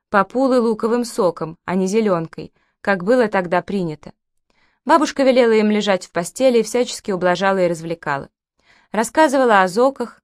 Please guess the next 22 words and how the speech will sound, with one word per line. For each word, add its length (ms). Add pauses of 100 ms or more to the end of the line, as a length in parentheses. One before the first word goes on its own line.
(220)
от 160
которых 420
происходило, 840 (340)
и 80
пела 340
зокские 600
уныло-прекрасные 1000
песни 540 (260)
огромным 600
и 60
тонко 300
вибрирующим 720
на 120
высотах 460
голосом. 580 (1120)
Заболели 540
также 360
Маша 320
Челышева 600
и 160
Ира 80
Пирожкова. 720